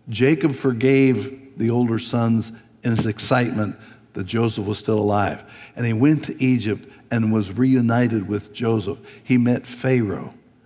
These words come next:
And then in Genesis forty-eight, he meets Joseph's two sons, Ephraim and Manasseh, and he passes along a blessing to them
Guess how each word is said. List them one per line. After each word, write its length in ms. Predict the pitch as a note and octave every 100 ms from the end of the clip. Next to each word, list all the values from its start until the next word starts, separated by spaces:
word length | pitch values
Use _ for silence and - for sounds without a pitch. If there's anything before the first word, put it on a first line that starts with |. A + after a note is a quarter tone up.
| _ _ -
And 140 | A2
then 160 | G#2 D#3+
in 140 | D#3+
Genesis 480 | A#2+ C3+ D3 C3+ A#2+
forty-eight, 680 | - C#3 C3 B2 B2 B2 - -
he 140 | - B2+
meets 320 | A#2+ C3 B2
Joseph's 640 | A#2 C3 C3+ A#2 A2+ -
two 500 | - - C#3+ C#3 C#3 -
sons, 760 | - - C#3+ G#2+ F#2 G#2+ A2 - - _
Ephraim 600 | C3+ C3+ C3+ C#3 C3+ C3+ B2+
and 120 | A2
Manasseh, 680 | A2+ B2 C3+ B2+ - G2 - - -
and 80 | B2+
he 80 | A#2
passes 420 | - C#3 C#3 C3
along 360 | B2 C3+ C3 A2+
a 60 |
blessing 540 | F#2 A#2+ C3+ B2+ A#2 G#2
to 100 | G2+
them 320 | G#2 G#2